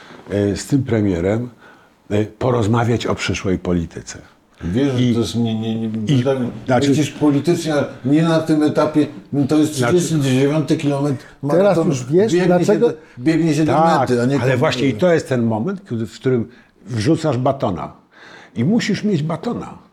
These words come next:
Speaker 1: bo n-, na tym on dojdzie do poziomu trzydzieści siedem, trzydzieści osiem dla Platformy i,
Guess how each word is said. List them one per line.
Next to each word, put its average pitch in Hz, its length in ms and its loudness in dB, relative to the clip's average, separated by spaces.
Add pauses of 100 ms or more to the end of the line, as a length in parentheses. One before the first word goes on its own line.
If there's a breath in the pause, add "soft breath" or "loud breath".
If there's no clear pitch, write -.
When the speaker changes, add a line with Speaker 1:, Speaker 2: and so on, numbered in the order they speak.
(300 soft breath)
Speaker 1:
bo 107 320 -4 (100)
n-, 123 180 -4
na 131 240 -2
tym 196 420 -2 (320)
on 143 160 2
dojdzie 139 340 2
do 123 120 0
poziomu 117 440 -2
trzydzieści 110 580 -4
siedem, 110 380 -2
trzydzieści 98 500 -6
osiem 90 300 -4
dla 90 160 -4
Platformy 98 640 -6 (500 loud breath)
i, 180 280 2